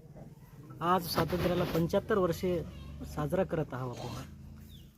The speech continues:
आणि त्या ठिकाणी लाखाला घात चारणारा शेतकरी जर उपाशी बसत असेल, एक दिवसाचं उपोषण करत असेल, किंबहुना एक दिवसाचं उपोषण म्हणजेच आज प्रजासत्ताक दिनाच्या दिवशी पा-, स्वातंत्र्य होऊन पंच्याहत्तर वर्षे झाले आणि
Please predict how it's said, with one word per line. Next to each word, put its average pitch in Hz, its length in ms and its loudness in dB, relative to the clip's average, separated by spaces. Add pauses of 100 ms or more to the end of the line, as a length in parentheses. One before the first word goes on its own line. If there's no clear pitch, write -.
(100)
आणि 202 180 4
त्या 220 160 6
ठिकाणी 226 460 6
लाखाला 214 420 10
घात 180 200 8
चारणारा 202 500 4
शेतकरी 190 420 2
जर 180 160 4
उपाशी 202 360 2
बसत 196 340 6
असेल, 156 240 0
एक 165 140 2
दिवसाचं 175 420 0
उपोषण 180 380 -2
करत 165 280 -4
असेल, 135 220 -6 (640)
किंबहुना 202 280 4
एक 202 260 10
दिवसाचं 233 420 6
उपोषण 240 360 6
म्हणजेच 220 360 8
आज 208 220 10
प्रजासत्ताक 220 640 8
दिनाच्या 202 380 6
दिवशी 170 460 2
पा-, 147 300 2
स्वातंत्र्य 196 540 2
होऊन 196 180 6
पंच्याहत्तर 233 480 8
वर्षे 220 260 8
झाले 143 300 4 (880)
आणि 247 180 0